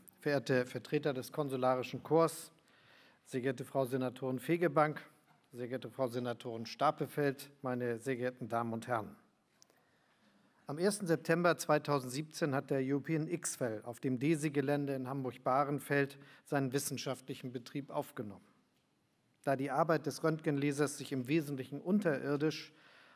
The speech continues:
und damit im Verborgenen abspielt, haben wir den X-Fel zur Eröffnungsfeier ganz wörtlich ans Licht geholt, durch einen grünen Laserstrahl, der von der Elbphilharmonie bis nach Schenefeld reichte.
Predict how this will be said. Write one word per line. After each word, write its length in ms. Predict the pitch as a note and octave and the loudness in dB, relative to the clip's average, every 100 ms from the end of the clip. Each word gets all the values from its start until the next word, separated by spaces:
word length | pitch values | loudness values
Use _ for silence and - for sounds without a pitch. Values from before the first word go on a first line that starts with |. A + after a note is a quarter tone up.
| - | -6
und 160 | C#3 | 4
damit 240 | C#3+ D3 C#3+ | 4 4 -2
im 80 | C3+ | -2
Verborgenen 720 | D3+ A#2 D#3 F3 D#3 C3+ C3+ | -2 4 6 6 4 0 0
abspielt, 600 | C#3 - - D3+ D3 D3 - - - | -4 -6 -2 2 2 0 -18 -14 -4
haben 200 | D3+ D#3 | 0 2
wir 80 | |
den 220 | D#3 D3+ D3 | 0 0 -4
X-Fel 480 | C#3+ - - D3+ | -10 -6 0 2
zur 220 | C#3 D#3 C#3 | 0 -4 -4
Eröffnungsfeier 680 | C#3 B2 C#3+ C3 - C#3 | -6 -6 -6 -6 0 2
ganz 300 | C3+ D3 - | 2 -2 -2
wörtlich 480 | C#3 D#3 D#3 C3 B2+ | 2 2 2 -6 -6
ans 220 | C3+ A2+ | -10 -8
Licht 260 | B2+ A#2 - | -6 -8 -4
geholt, 480 | C#3+ A#2+ C#3 B2+ - - _ _ _ _ _ - | -4 2 4 2 -6 -20 _ _ _ _ _ -14
durch 180 | B2+ | -10
einen 100 | C#3+ | -6
grünen 360 | B2+ C3+ C#3+ C3 | -4 0 0 2
Laserstrahl, 880 | B2 D#3 D#3 D#3 - D3 D3+ D3+ D3 - - - | 2 2 4 2 0 4 6 4 2 -10 -12 -4
der 100 | D3 | -2
von 160 | D3 | 2
der 140 | D3 C#3+ | 2 4
Elbphilharmonie 720 | D3+ - D3+ D3 C#3+ C#3+ C#3+ | 2 2 2 4 4 2 0
bis 200 | C#3+ D#3 | -2 0
nach 120 | D3+ | -2
Schenefeld 640 | - D#3 C3+ B2 A#2 A2 | 2 2 2 0 -6 -6
reichte. 360 | G#2 G2 - - | -10 -10 -14 -18